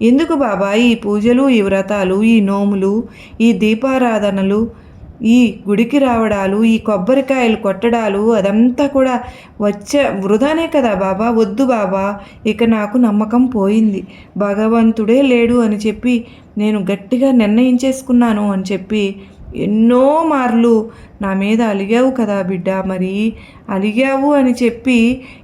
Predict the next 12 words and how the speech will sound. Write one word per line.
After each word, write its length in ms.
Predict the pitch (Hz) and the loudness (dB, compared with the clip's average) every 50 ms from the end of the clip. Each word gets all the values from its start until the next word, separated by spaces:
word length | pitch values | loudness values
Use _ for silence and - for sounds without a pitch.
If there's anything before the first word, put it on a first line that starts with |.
| - | -4
ఈ 120 | 214 214 214 | -2 -2 -2
తండ్రి 680 | 214 - 196 196 202 220 254 269 262 226 214 233 247 247 - - - - - 196 | -2 -4 -2 0 0 2 2 2 2 2 2 2 0 -4 -8 -18 -18 -10 -6 -4
నీ 120 | 190 190 | -2 -2
మీద 260 | 190 185 190 196 208 | -2 -2 -4 -4 -2
కోప్పడ్డానా 1040 | 240 240 247 - 202 190 190 190 - 240 240 220 214 254 254 269 285 285 285 262 240 - - - - - 220 | -2 -4 -4 -2 -4 -4 -4 -4 -4 -4 -2 -2 -2 0 0 2 2 2 2 0 -2 -4 -10 -18 -12 -8 -4
అని 160 | 214 220 220 214 | -2 -2 0 0
చెప్పి 240 | 233 214 226 - 233 | -2 -2 -2 -2 -2
అనుకుంటున్నావా? 840 | 208 190 196 190 196 240 240 240 247 254 262 262 269 269 277 285 285 285 - - - - - - - | -2 -2 -4 -4 -2 -2 -2 0 0 2 2 2 2 0 0 -2 -4 -6 -8 -14 -20 -20 -18 -12 -8
లేదమ్మా, 760 | 214 202 214 220 233 240 240 233 208 196 190 190 190 196 208 226 | -4 0 2 2 2 2 2 2 0 0 -2 -2 -2 -2 0 2
లేదు. 360 | 233 220 220 233 233 233 226 - - - - - - - - 220 | 2 2 2 2 2 0 -2 -6 -10 -20 -20 -20 -18 -4 0 2
ఎందుకో 360 | 220 240 277 269 302 302 302 | 4 4 4 2 0 0 2
తెలుసా? 520 | 294 285 277 277 - 294 302 285 247 214 | 2 2 0 0 0 -2 -2 -2 -2 -4